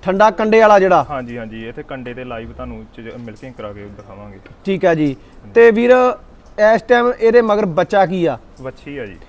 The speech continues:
Speaker 1: ਠੀਕ ਆ। ਇਹਨੂੰ ਅੱਜ ਸੂਈ ਨੂੰ ਕਿੰਨੇ ਦਿਨ ਹੋ ਗਏ ਆ ਜੀ?
Speaker 2: ਛੇ ਸੱਤ ਦਿਨ ਹੋ ਗਏ ਆ ਜੀ।
Speaker 1: ਛੇ ਸੱਤ ਦਿਨ ਹੋ ਗਏ ਆ।
Speaker 2: ਹਾਂਜੀ।
Speaker 1: ਤੇ ਇਹ ਤੋਂ ਕਿੰਨੇ ਦੁੱਧ ਦੀ ਤੁਸੀਂ ਉਮੀਦ ਕਰ ਸਕਦੇ ਆ ਜੀ?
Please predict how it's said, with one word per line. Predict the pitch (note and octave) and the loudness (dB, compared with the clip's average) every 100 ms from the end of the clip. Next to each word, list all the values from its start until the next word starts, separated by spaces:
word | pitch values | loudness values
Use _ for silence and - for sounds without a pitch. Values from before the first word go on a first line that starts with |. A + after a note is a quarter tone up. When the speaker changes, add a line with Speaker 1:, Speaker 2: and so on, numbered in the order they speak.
| - - - | -20 -20 -10
Speaker 1:
ਠੀਕ | E3+ | -8
ਆ। | F#3+ | -2
ਇਹਨੂੰ | A3 B3 A3+ | 0 2 2
ਅੱਜ | G#3+ | 0
ਸੂਈ | A3 G#3 G#3 | -4 -2 0
ਨੂੰ | G#3+ G#3+ | -2 -2
ਕਿੰਨੇ | G#3 G3+ | -2 -2
ਦਿਨ | G3+ | -2
ਹੋ | F3+ | -2
ਗਏ | F3 E3 | 0 0
ਆ | |
ਜੀ? | C#3+ B2 - - - | -2 -8 -14 -20 -20
Speaker 2:
ਛੇ | D3+ C#3 C#3+ | -16 -14 -14
ਸੱਤ | C#3 B2 | -14 -16
ਦਿਨ | A2+ A2+ | -16 -18
ਹੋ | A#2 | -18
ਗਏ | G2+ | -20
ਆ | |
ਜੀ। | - - | -20 -20
Speaker 1:
ਛੇ | - F#3+ F#3+ | -4 0 0
ਸੱਤ | F#3 F#3+ F3+ | 2 -2 0
ਦਿਨ | F3+ | -2
ਹੋ | E3+ D3+ | 0 -2
ਗਏ | C#3 | -2
ਆ। | B2+ A2 B2 | -6 -8 -16
Speaker 2:
ਹਾਂਜੀ। | A2+ G#2 - - | -18 -20 -14 2
Speaker 1:
ਤੇ | A3 A3+ A#3 - - _ - - G#3+ | 6 8 6 2 -10 _ -20 -6 0
ਇਹ | A3+ | 4
ਤੋਂ | B3+ | 4
ਕਿੰਨੇ | A#3+ A#3+ A#3+ B3+ | 2 2 2 6
ਦੁੱਧ | B3+ | 6
ਦੀ | A#3+ | 4
ਤੁਸੀਂ | B3 A3+ A3 | 0 0 0
ਉਮੀਦ | G3+ F3+ | -2 -2
ਕਰ | G3 E3+ | 0 0
ਸਕਦੇ | F#3 D#3+ D3+ | 0 -2 -2
ਆ | C#3 | -4
ਜੀ? | A#2+ | -6